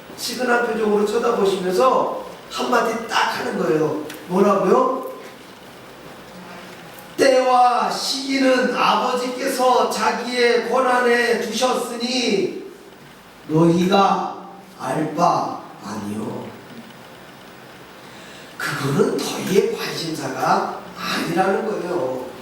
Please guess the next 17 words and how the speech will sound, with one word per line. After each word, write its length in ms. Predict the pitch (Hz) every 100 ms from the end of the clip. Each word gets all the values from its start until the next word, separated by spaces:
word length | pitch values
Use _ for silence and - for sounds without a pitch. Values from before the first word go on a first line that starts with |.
| - - - - - - - -
가끔 720 | - - 214 233 202 - -
성경을 520 | - 214 233 233 196
읽다 260 | 180 202 202 175
보면은 640 | 180 - - - - - - -
궁금증이 640 | 190 214 269 269 247 240
나기 280 | 202 170 -
시작하면은 960 | 175 185 180 180 170 202 262 254 - - -
질문들을 640 | - 202 269 277 254 254
많이 260 | 254 - 185
합니다. 600 | 190 208 - - - - - - - -
성경 280 | 180 170
공부할 400 | 160 156 156 160
때 80 | -
보면 540 | - 135 185 - - - -
질문들을 560 | - 139 160 156 156 151
많이 360 | 135 135 135 151
해요. 180 | 165